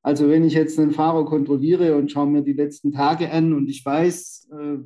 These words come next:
ich hatte es ja gerade gesagt, der Fahrtenschreiber, äh, notiert ja auch zu anderen Zeitpunkten Ortspunkte.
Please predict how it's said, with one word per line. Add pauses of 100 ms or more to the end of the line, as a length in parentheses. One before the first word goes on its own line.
(320)
ich
hatte
es
ja
gerade
gesagt,
der
Fahrtenschreiber,
äh,
notiert
ja
auch
zu
anderen
Zeitpunkten
Ortspunkte.